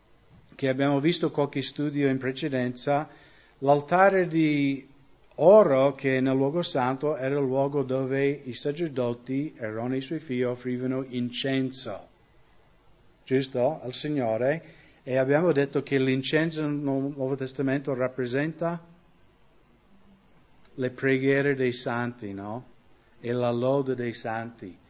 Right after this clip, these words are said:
Quindi il luogo santo per noi credenti è quel luogo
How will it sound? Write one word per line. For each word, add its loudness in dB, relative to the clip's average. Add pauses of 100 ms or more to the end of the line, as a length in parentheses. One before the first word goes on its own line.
(340)
Quindi 2
il 8
luogo 6
santo 0
per 0
noi 2
credenti -2
è 0
quel -2
luogo 0